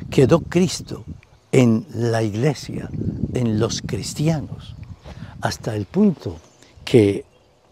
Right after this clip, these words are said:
el padre Ollier llega a decir que cada cristiano es un Jesucristo puesto en esta tierra para tratar de hacer,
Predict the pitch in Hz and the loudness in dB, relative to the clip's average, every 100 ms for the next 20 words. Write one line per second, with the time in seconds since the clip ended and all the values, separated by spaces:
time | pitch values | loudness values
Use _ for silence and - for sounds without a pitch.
0 | _ - - 95 - 151 139 127 135 - | _ -6 -6 -4 -6 -4 -2 -4 -6 -8
1 | 110 98 127 151 - - - - - 135 | -8 0 0 0 -6 -12 -12 -12 2 4
2 | 127 151 123 - 147 147 - - - - | 6 4 2 0 0 0 -2 -10 -12 -6
3 | - 113 180 180 151 143 - - 151 147 | -4 0 -2 -2 -2 -2 -2 2 2 4
4 | 143 - - - _ 131 - 139 - 127 | 0 -6 -20 -20 _ -2 2 0 2 0
5 | - - 143 151 - - 143 - - - | 0 2 2 2 0 -2 -2 -14 -20 -20
6 | - 139 151 - 135 117 104 123 117 - | 0 2 2 0 0 0 2 -2 -2 -6
7 | 127 139 139 120 90 - - - - - | -2 2 2 2 -6 -6 -6 -8 -12 -14
8 | - - - - - 120 107 117 107 - | -14 -14 -14 -6 0 0 0 -4 -8 4
9 | 135 127 113 - - - 107 107 - - | 4 4 -2 -16 -20 -8 -2 -2 2 10
10 | 151 151 151 | 10 10 6